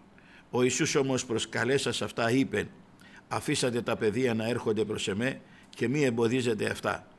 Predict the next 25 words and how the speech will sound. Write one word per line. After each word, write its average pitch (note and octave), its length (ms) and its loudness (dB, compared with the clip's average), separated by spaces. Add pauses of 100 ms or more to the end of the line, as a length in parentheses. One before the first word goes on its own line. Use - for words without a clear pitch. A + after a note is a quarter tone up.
(340)
διότι C#3+ 560 6
των A#2 200 0
τιούτων B2+ 460 4
είναι A2 200 0
η G#2+ 60 4
βασιλεία G#2 540 -2
του G2+ 120 -8
Θεού. G2+ 300 -6 (560)
Αληθώς B2+ 400 0
σας D3+ 200 4
λέγω, D#3 360 4 (420)
όστις D#3 340 0
δεν D#3+ 160 4
δεχτεί C#3 300 2
τη B2 100 0
βασιλεία B2 520 0
του A2 120 -2
Θεού A2+ 320 0 (180)
ως D3 200 -2
παιδίον, C3+ 540 0 (440)
δεν C#3 220 0
θέλει A#2+ 460 0
εισέλθει G#2+ 600 -4
εις G2 200 -4
αυτήν». G2 340 -8